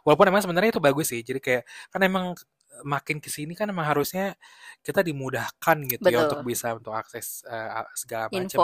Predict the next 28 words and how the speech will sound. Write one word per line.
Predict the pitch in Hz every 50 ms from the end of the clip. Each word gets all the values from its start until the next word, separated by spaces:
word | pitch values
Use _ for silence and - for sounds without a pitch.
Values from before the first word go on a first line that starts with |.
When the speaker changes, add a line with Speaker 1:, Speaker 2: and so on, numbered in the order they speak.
| 156
Speaker 1:
gitu | 160 -
Speaker 2:
segala | 170 160 156 156 151
Speaker 1:
kan. | 156
Speaker 2:
macam | 151 165 156
info. | 156 151 160 - 156 151 - _ _ _ _
Speaker 1:
Kayak | - 110 - 113
gitu. | - 117 113 117 117
Jadi | 123 131 143 147 143 - - -
mungkin | _ 113 123 120 113 - - 156 156 151 147 151
dulu | 139 131 123 120 127 139 151 151 156 147
kit-, | - 127 _ _ _ _
wal-, | - 120 123 123 - - 127
dulu | 131 131 131 143 151 156
itu | - 180
kita | - 143 131 - 170 156
juga | 143 131 123 120 117
udah | 117 117 117 110 _ _ _ _ _ _ _
mengalami | 117 117 117 117 117 117 120 120 117 120 120 120 120
dari | 117 120 117 113 117 117
yang | 113 110 110 110
nggak | 113 110 113 120
ada | 123 123
internet | 120 117 117 - 117 120 131 160 196 - _ _ _ _ _ _
Speaker 2:
Betul. | - 190 123 170 160
Speaker 1:
sampai | 156 123 123
ada | 110 117 123 127
internet, | 131 127 123 120 123 120 123 131 160 180
Speaker 2:
Iya, | 185 170 170